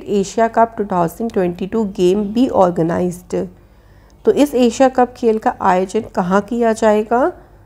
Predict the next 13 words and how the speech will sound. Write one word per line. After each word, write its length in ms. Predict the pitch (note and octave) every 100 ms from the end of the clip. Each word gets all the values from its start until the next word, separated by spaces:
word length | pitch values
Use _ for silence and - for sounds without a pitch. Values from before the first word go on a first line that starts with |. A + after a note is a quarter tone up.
| _
तो 60 | G#3
right 300 | G3+ F#3+ F#3+
answer 320 | F#3+ F#3 A#3
देखिए 300 | A#3 A3+ A3+
यहाँ 200 | A3 F#3+
पे 80 | G#3+
हो 120 | G#3+
जाएगा, 440 | G3 G3+ F#3+ F#3 A3+
अगर 220 | G#3+ G3+
हम 120 | G3+
बात 280 | F#3+ F3+ -
करें 340 | F#3+ G3+ B3+ - - - -
तो 420 | G#3+ G#3 G#3 G#3